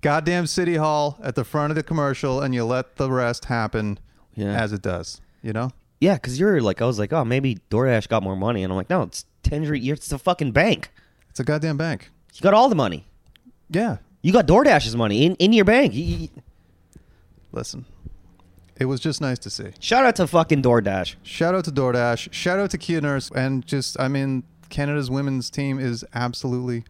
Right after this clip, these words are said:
Speaker 1: fucking stacked. So looking forward to that for the
Speaker 2: They're, they're,
Speaker 1: Olympics.
Speaker 2: they'll, they'll wash the fucking disappointment
Speaker 1: Yeah.
Speaker 2: away from, uh,
Speaker 1: Again, man,
Speaker 2: from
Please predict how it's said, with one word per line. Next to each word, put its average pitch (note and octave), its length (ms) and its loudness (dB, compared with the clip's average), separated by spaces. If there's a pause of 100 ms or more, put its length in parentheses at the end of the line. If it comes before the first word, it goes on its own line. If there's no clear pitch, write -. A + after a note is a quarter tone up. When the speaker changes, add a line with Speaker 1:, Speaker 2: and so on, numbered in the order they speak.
(220)
Speaker 1:
fucking A#2+ 560 -6
stacked. - 460 -8
So G#2 460 -6
looking B2+ 280 -6
forward A#2 180 -2
to G#2+ 60 0
that G2 240 -4
for D#3+ 80 -8
the F3+ 60 0
Speaker 2:
They're, G2+ 180 0
they're, F#3+ 180 2
Speaker 1:
Olympics. F3 240 0
Speaker 2:
they'll, F3 260 2
they'll E3 280 4
wash B2 300 2
the G#2+ 180 -4
fucking G2+ 640 -6
disappointment G2+ 680 -2 (540)
Speaker 1:
Yeah. G#3+ 560 0
Speaker 2:
away G#2+ 240 0
from, G2 300 -6
uh, G2 200 -4 (1500)
Speaker 1:
Again, D#3+ 300 0
man, B2+ 220 -2
Speaker 2:
from A2+ 60 -12